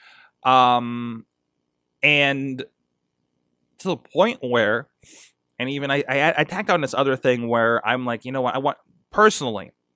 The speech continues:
I wanna watch all the WrestleManias before the next WrestleMania."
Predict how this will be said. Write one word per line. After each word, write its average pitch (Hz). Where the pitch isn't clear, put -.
I 151
wanna 156
watch 127
all 120
the 117
WrestleManias 101
before 107
the 117
next 110
WrestleMania." -